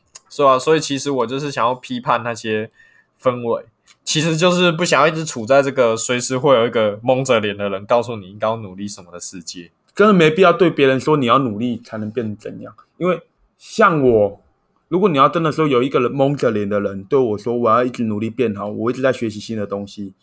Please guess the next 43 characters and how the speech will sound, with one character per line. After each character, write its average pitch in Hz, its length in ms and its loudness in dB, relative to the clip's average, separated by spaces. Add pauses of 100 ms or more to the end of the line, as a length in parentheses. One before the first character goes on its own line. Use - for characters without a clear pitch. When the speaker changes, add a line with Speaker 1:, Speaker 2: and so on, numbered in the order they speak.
Speaker 1:
嗯。 117 260 -16 (580)
Speaker 2:
那 170 160 4
个 147 100 4
人 101 260 2
一 117 60 -4
定 131 140 2
就 123 80 2
是 123 80 0
我 95 160 -2
自 107 120 -12
己。 - 200 -16 (540)
所 175 140 2
以 - 20 4
我 156 120 4
觉 165 100 4
得 165 60 6
唯 135 180 4
一 147 80 0
有 131 120 4
资 131 220 -4
格 107 280 0
让 127 140 0
自 120 120 -8
己 107 80 -2
变 117 160 -2
得 110 40 -4
更 110 160 -4
好 104 140 -8
就 107 120 -6
是 104 60 -4
自 113 140 -8
己， - 200 -18 (280)
你 117 100 -4
爸 135 200 2
妈 120 160 4
都 123 80 0
没 110 120 -2
资 110 160 -8
格。 - 220 -12 (460)
Speaker 1:
嗯。 107 500 -16 (260)
Speaker 2:
你 180 120 2
想 196 180 6
要 185 300 4